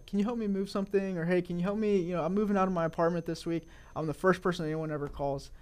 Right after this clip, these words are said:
Uh, they're like, "Hey, I got a U-Haul. Can you come give me a hand really quickly? I got,"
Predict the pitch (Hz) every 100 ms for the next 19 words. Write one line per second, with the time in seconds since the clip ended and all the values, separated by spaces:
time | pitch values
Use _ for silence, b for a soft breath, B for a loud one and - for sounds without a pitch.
0 | b b 139 143 151 165 180 170 185 180
1 | 147 151 160 160 143 156 156 175 170 160
2 | 151 151 156 151 160 156 156 156 b b
3 | - 156 160